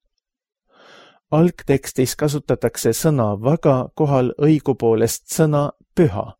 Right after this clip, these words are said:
Selle sõnaga väljendatakse ennekõike Jumalale kuulumist.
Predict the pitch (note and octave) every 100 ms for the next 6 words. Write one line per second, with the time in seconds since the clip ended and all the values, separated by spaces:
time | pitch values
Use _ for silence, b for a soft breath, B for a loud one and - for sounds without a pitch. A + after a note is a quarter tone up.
0 | _ _ _ _ _ _ _ _ B B
1 | B B B - D#3+ C3 G#2+ - E3 C3
2 | - A#2 D#3 C#3+ B2 A#2+ - A2 - -
3 | A#2+ E3+ D3 B2 C#3 C3 - C#3+ - C3
4 | F3 D#3+ C#3+ C#3+ D#3+ D3 G2 E2+ F2+ F2+
5 | - -